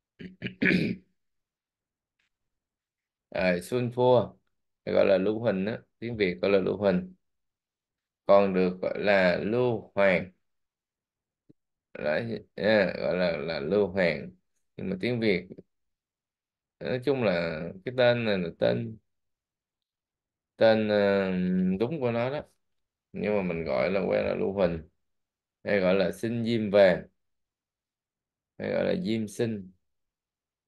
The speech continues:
Nó có nhiều tên ha. Đã được biết đến từ thời cổ đại. Rồi, à, nguyên tố sulfur có những tính chất gì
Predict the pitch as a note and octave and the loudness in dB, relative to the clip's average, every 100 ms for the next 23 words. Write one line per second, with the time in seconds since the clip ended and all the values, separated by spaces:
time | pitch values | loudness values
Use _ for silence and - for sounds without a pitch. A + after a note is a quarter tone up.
0 | - - A#2+ G#2+ F#2 G2 G#2 G2 G2 A2+ | -16 -6 -2 0 2 6 4 4 -4 -4
1 | G#2 F#2 - _ _ _ _ _ _ - | -4 -6 -16 _ _ _ _ _ _ -8
2 | E2+ F2+ A2+ A2+ G#2 F2+ - _ _ _ | -2 0 2 4 4 4 -4 _ _ _
3 | - A#2+ B2 A#2+ A#2 C#3 - _ _ _ | -4 -4 0 2 2 0 -12 _ _ _
4 | _ _ _ _ _ _ - G2+ F#2+ F#2 | _ _ _ _ _ _ 2 2 2 2
5 | G2 F2+ F2 F2+ G#2+ F2+ F2 F2 - _ | 4 4 0 -4 0 0 -2 -6 -12 _
6 | _ _ _ _ _ _ _ _ _ _ | _ _ _ _ _ _ _ _ _ _
7 | _ _ _ _ _ _ - G2 F#2 F2+ | _ _ _ _ _ _ 0 2 4 4
8 | F2 E2 D#2+ D#2 D2 C2+ _ _ _ _ | 2 0 -4 -12 -14 -20 _ _ _ _
9 | _ _ _ _ _ _ _ _ _ - | _ _ _ _ _ _ _ _ _ -10
10 | A2 A#2+ A2 A#2 C3 C3 A#2+ A2+ A2+ A2 | -4 -2 2 2 2 0 -8 -4 0 0
11 | - A#2+ A2 F2 F#2+ B2+ C#3 D3 - _ | 0 -4 -2 -4 -4 -6 -4 -6 -8 _
12 | F2+ G2 F2+ | 2 4 4